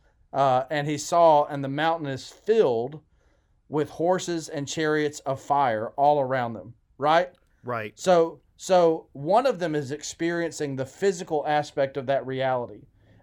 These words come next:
Speaker 1: Uh, and if, you know, if, if, if he were giving an account of what's there, he would give a description of the armies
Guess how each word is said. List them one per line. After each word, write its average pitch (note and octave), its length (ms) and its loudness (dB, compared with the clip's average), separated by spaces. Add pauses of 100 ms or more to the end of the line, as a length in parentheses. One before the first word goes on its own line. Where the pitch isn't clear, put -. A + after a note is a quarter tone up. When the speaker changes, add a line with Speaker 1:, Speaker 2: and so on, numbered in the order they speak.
Speaker 1:
Uh, C#3 260 4
and D#3 140 -2
if, D#3 120 -8
you E3+ 80 -6
know, D#3+ 160 2
if, D#3 220 -4
if, D3 240 -8
if D#3 160 -6
he G3 160 -2
were A#3+ 160 2
giving F3+ 320 -4
an D#3 60 -2
account E3 360 -4
of D3 120 -10
what's D3+ 180 -4
there, C#3+ 240 -2
he D#3+ 160 -2
would D3+ 180 -6
give D#3+ 200 -2
a D3 40 -4
description D3 560 -8
of C3+ 120 -4
the B2+ 100 -8
armies D#3+ 720 -4